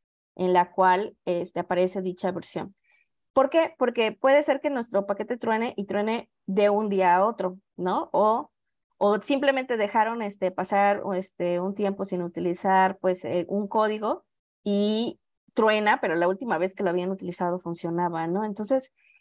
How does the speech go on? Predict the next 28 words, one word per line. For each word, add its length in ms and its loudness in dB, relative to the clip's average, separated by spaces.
conocer 400 0
la 100 4
fecha 400 -2
de 80 0
alguna 300 0
manera 380 -2
también 320 -2
nos 160 -4
puede 180 0
ayudar 380 2
a 60 0
saber, 500 0
ok, 180 -2
hasta 480 -2
antes 300 -2
funcionaba 460 0
y 80 2
ahora 200 4
no, 340 -4
¿por 260 -2
qué? 260 -2
¿No? 180 -2
Entonces, 420 -4
conocer, 600 2
eh, 320 0
eh, 200 2
la 120 0
versión, 520 0